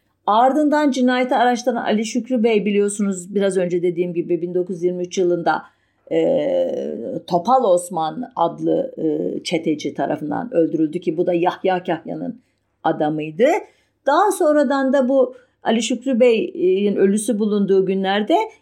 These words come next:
İsmail Hakkı Tekçe adlı, e, muhafız alayı kumandanı Mustafa Kemal'in Topal Osman'ı da ap-, apar topar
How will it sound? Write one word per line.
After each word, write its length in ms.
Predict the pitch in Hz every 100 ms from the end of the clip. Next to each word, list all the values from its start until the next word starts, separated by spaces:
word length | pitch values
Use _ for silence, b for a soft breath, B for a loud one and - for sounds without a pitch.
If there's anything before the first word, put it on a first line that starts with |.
| -
İsmail 420 | 226 240 240 254
Hakkı 420 | 240 240 277 262 -
Tekçe 420 | 294 277 - 220
adlı, 580 | 156 165 180 226 370 - -
e, 480 | 180 175 170 156
muhafız 540 | - 175 190 196 - - -
alayı 540 | 185 170 165 151 -
kumandanı 580 | 190 170 160 160 156 160
Mustafa 380 | 175 175 170 165
Kemal'in 440 | 165 202 339 427 B B B _ -
Topal 380 | 370 359 302
Osman'ı 520 | 214 202 - 175 170 165
da 80 |
ap-, 640 | - - _ - 466 427 -
apar 380 | - - 359 247
topar 400 | 254 196 185